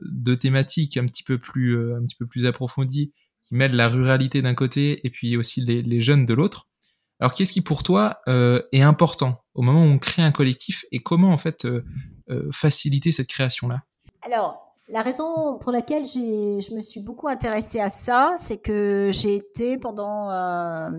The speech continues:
Speaker 2: les cinq dernières années très, euh, facilitra-, facilitatrice et accompagnatrice des, de projets citoyens et de causes.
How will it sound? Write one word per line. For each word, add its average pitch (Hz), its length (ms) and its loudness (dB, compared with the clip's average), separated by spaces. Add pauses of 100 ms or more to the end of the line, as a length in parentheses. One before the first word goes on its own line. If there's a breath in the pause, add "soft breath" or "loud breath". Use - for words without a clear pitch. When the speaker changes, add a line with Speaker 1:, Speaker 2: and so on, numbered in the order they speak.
(180)
Speaker 2:
les 160 120 -16
cinq 196 360 -10
dernières 196 400 -4
années 226 400 -4
très, 254 420 2 (480 loud breath)
euh, 180 1120 -2 (160)
facilitra-, 247 800 -2 (200)
facilitatrice - 1300 0 (140)
et 208 180 2
accompagnatrice 190 1000 -4 (340 loud breath)
des, 202 300 2 (240)
de 196 80 2
projets 269 420 6
citoyens 190 560 -2 (960)
et 208 80 6
de 208 80 10
causes. 208 580 4